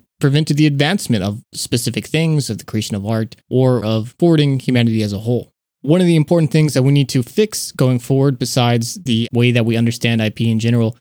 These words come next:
is also the ratchet nature of I P laws. So that Berne Convention that we mentioned,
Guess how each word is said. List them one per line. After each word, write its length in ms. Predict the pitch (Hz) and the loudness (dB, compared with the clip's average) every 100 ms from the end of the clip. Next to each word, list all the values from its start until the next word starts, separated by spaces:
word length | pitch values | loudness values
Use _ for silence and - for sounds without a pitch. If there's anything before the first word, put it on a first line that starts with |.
| _ | _
is 120 | 143 | 2
also 280 | 151 147 156 | 2 2 2
the 100 | 139 | 0
ratchet 420 | 127 123 127 151 | 2 0 0 0
nature 440 | 117 113 117 131 104 | 2 0 0 -2 0
of 180 | 113 | -2
I 140 | 104 101 | -2 -6
P 200 | - 110 | -2 -2
laws. 360 | 104 90 92 | -2 -4 -8
So 340 | - - 110 110 | -6 -2 0 0
that 240 | 113 107 | -2 -2
Berne 220 | 131 131 | 0 0
Convention 560 | 135 131 120 117 - 117 | 0 0 0 0 0 0
that 100 | 107 | 0
we 120 | 107 | -2
mentioned, 540 | 110 113 - 113 110 | -2 -2 -2 -4 -4